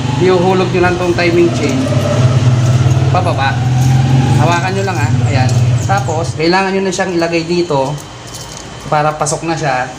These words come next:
And then, isabit nyo dito. Ngayon, ang pagkabit nito, ipasok nyo dito, tatansyahin nyo ngayon yan. No?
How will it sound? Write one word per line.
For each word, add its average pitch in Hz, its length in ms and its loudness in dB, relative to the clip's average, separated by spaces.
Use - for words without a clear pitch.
And 147 120 -4
then, 143 200 0
isabit 147 400 -2
nyo 147 80 -2
dito. 127 400 -6
Ngayon, 202 240 0
ang 190 120 -2
pagkabit 180 440 -4
nito, 175 480 -2
ipasok 175 360 -2
nyo 170 120 0
dito, 147 440 0
tatansyahin 151 600 0
nyo 143 120 2
ngayon 135 320 -2
yan. 123 160 -4
No? 151 200 -2